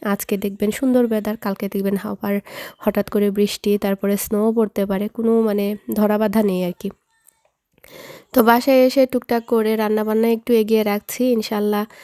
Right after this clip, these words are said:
আগামীকালকে আমার বাসায় মেহমান আসবেন, তো, আহ, দেখা যায় যে একটু আগিয়ে রাখলে হেল্প হয় আর কি। তো এখানে আপনাদের জন্য, আহ, রোস্টের রেসিপিটা রেকর্ড করেছি। আর এখানে কাজু বাদাম নিয়েছি, পুস্ত বাদাম নি-, পুস্ত বাট-, <laughs>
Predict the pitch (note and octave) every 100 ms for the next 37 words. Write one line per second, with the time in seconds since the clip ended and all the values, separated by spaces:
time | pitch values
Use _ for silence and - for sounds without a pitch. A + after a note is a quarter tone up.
0 | - - G#3+ G#3+ G#3+ G#3+ G#3 G#3+ C#4 B3+
1 | A3 G#3+ G#3+ A3+ G#3+ A3 A#3 A3 G3+ G#3+
2 | - A3+ C4 - A#3+ A#3+ B3 - - -
3 | A#3+ A#3+ A#3+ A3+ A#3 A#3+ A#3 A#3 A#3 A#3
4 | A3+ - A#3+ A3+ G#3+ G#3+ A3+ A3 G#3+ -
5 | G#3+ G#3+ A3 G#3+ - G#3 G3+ G3 G3 D4
6 | - - _ G#3+ G#3 G#3+ A3 A3 G#3 G#3+
7 | G#3 G#3+ G#3+ G#3+ G#3 A3 - - - -
8 | G#3+ G#3 G#3 G#3+ G#3+ - A3+ G#3 - G#3
9 | G#3 G3+ G3 G3+ G3+ - G3+ G3 - A3
10 | C4 C#4+ C#4 G3 G3 G3 A3 G#3 G#3+ G3+
11 | G#3 G#3 G#3+ G#3+ G3+ G3+ - G#3 - A3
12 | - G#3 G3+ G#3 G#3 G3+ - _ _ A#3+
13 | A3+ - G#3+ G#3 - G#3+ G#3+